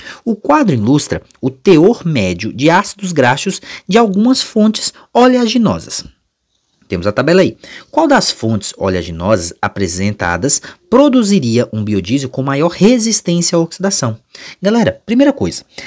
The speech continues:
essa tabela tem algumas coisas aí, né? Tem o nome dos,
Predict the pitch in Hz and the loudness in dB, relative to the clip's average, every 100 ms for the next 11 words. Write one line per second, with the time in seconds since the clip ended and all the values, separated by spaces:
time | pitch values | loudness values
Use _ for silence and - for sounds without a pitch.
0 | - _ 302 330 - - 80 110 85 - | -20 _ 2 2 2 -2 0 2 2 -4
1 | - 113 151 175 - 131 127 131 175 - | -6 -2 -2 -6 -10 -8 -6 -4 -6 -4
2 | 156 190 135 87 101 98 92 92 98 - | 0 0 0 -2 -2 -2 -4 -4 -4 -6